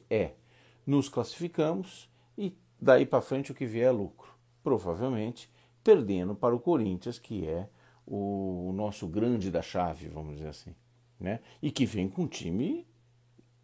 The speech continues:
que vai jogar com o time titular ou não, eu não sei. Mas o time forte pro ano que vem.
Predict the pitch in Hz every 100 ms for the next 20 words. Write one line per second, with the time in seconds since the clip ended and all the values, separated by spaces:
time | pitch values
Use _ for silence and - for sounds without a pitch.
0 | _ _ _ _ - - 95 120 110 101
1 | 104 104 92 - 87 - - 73 78 82
2 | 73 73 117 269 - 110 98 - - _
3 | - 85 - - 101 95 - 87 85 143
4 | 160 - 90 80 76 80 78